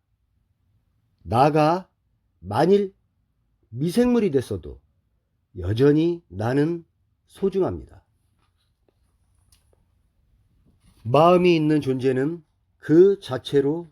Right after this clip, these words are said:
위대합니다. 미래를 향한 마음으로 오늘보다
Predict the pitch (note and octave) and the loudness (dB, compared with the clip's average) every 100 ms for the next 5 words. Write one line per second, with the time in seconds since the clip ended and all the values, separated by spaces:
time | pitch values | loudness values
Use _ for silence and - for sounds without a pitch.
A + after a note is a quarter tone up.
0 | - G2 C#3 D#3 D3 F#2 D#2 - - _ | -16 -8 -4 0 -2 -2 -12 -18 -20 _
1 | _ _ _ _ _ _ _ _ _ _ | _ _ _ _ _ _ _ _ _ _
2 | _ _ _ G#2+ A#2+ D#3 E3+ D#3+ E3+ D3 | _ _ _ -6 0 4 4 4 0 -2
3 | D#3 D#3 D3+ A#2+ B2+ C3 A2+ E2 C#2+ _ | -2 0 0 -2 -2 -2 -6 -8 -16 _
4 | _ _ _ _ _ _ _ _ _ _ | _ _ _ _ _ _ _ _ _ _
5 | _ - C#3 F3 E3 C3+ A2 D2+ | _ -2 4 6 4 0 -6 -12